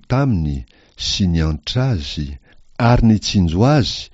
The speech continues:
noho ny fanekeny tamin'ny Abrahama sy Isaka ary Jakoba, ka tsy tahandringana azy na hanaisitra azy tsy ho eo anatrehany mandraka ankehitriny.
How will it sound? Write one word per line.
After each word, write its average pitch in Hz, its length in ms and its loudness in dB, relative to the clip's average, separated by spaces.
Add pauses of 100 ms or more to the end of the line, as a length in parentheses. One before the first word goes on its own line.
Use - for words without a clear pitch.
(400)
noho 135 400 6
ny 135 120 2
fanekeny 110 600 0
tamin'ny 85 240 0
Abrahama 85 580 0
sy 85 220 -4
Isaka 87 340 -2
ary 69 140 -6
Jakoba, 80 520 -4 (840)
ka 101 140 0
tsy - 160 -6
tahandringana 85 800 2
azy - 280 -6
na 78 160 -2
hanaisitra 85 500 -2
azy 78 140 -4
tsy - 240 -10
ho 90 140 -2
eo 80 100 2
anatrehany 80 500 -2
mandraka 67 320 -6
ankehitriny. - 680 -10